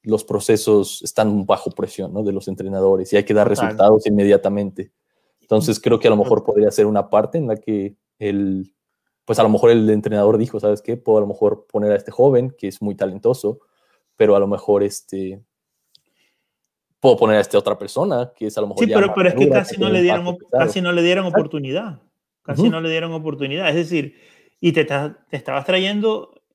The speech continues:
Speaker 2: para el momento uno de los ju-, mejores jugadores de Bolivia, y como estábamos diciendo, esa selección boliviana fue increíble, increíble.
Speaker 1: Ujú.
Speaker 2: O sea, esa selección era casi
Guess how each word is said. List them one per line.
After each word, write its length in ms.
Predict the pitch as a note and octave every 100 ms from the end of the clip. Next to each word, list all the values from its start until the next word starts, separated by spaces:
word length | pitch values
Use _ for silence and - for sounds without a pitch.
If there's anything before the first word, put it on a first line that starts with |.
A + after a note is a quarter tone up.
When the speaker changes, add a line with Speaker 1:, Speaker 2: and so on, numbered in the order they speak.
| _
Speaker 2:
para 220 | D#3 C#3+
el 120 | C3+ C3+
momento 500 | B2 C3 D3+ F3 A3+
uno 280 | E3 D#3+ E3
de 60 |
los 120 | D#3+ D3+
ju-, 260 | D3 D3+
mejores 380 | D#3 C#3 C3+ C#3
jugadores 500 | C3 C#3 B2 C3 C3
de 60 | C3+
Bolivia, 480 | A#2+ A2+ F3 G3 A#2
y 60 | A2+
como 220 | A2+ G#2+
estábamos 360 | - A2+ B2 C3+
diciendo, 460 | C#3+ F3+ D#3 C3+ -
esa 260 | B2+ -
selección 520 | - C#3+ C#3 C#3 D3+
boliviana 540 | D#3 E3+ D3+ D#3 G3 G#3+
fue 340 | _ D#3 D#3
increíble, 1160 | - D3+ D3+ D3+ C3+ B2+ E3+ E3 A#2+ A2 G#2 G2+ _ _
increíble. 680 | C3 B2+ A#2+ A#2 A#2 B2+ C#3
Speaker 1:
Ujú. 80 | D#3+
Speaker 2:
O 40 |
sea, 200 | - A2+
esa 180 | A2 -
selección 540 | - D#3 D#3 F3 F3
era 260 | C#3+ D#3 E3
casi 440 | - F3+ F#3 G#3